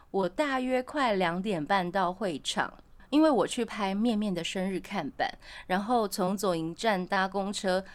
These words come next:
站位都不一样，所以迷了一下路。当天我有拍了许多好看的饭拍，之后会挑几张放在I G上面分享，剩下的请看 report 啦，会做成影片。那也谢谢七七在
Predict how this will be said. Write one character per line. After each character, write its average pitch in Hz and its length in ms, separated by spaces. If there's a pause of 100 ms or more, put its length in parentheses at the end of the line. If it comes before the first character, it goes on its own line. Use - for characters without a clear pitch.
(160)
站 262 340
位 247 240
都 233 300
不 240 180
一 180 100
样， 202 220
所 254 140
以 269 100
迷 220 180
了 233 140
一 214 60
下 247 220
路。 269 220 (180)
当 302 140
天 330 140
我 294 80
有 214 120
拍 247 280
了 233 120
许 175 320
多 233 440 (200)
好 165 180
看 277 220
的 180 240
饭 185 320
拍， 160 380 (260)
之 - 180
后 285 180
会 269 120
挑 240 260
几 160 200
张 202 200
放 208 200
在 190 100
I 185 160
G 190 140
上 247 180
面 247 140
分 285 180
享， - 220 (340)
剩 269 240
下 247 240
的 196 160
请 165 300
看 220 320
report 277 380
啦， 254 340 (400)
会 294 160
做 285 180
成 254 160
影 226 160
片。 262 360
那 233 180
也 175 160
谢 262 160
谢 226 180
七 233 180
七 233 200
在 214 440